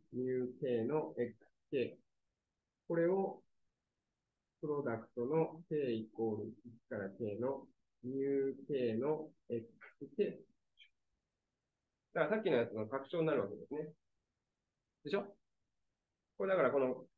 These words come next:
今二通りしかなかったのを、えっと、コインの表裏しかやってなかったのを、サイコロの目が六個の場合に拡張してると思ったらいいね。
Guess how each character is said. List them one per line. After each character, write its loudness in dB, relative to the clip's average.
今 4
二 2
通 10
り 4
し -4
か 2
な 2
か 0
っ -8
た 0
の 2
を、 2
え 2
っ -12
と、 0
コ 6
イ 6
ン 2
の 2
表 2
裏 4
し -6
か -4
や -2
っ -12
て -4
な -2
か -4
っ -10
た -6
の 0
を、 -10
サ 4
イ 2
コ 2
ロ 4
の 2
目 4
が 2
六 2
個 -2
の 0
場 6
合 6
に 0
拡 -10
張 2
し -6
て 2
る 0
と 2
思 -2
っ -16
た -12
ら -12
い -12
い -6
ね。 -6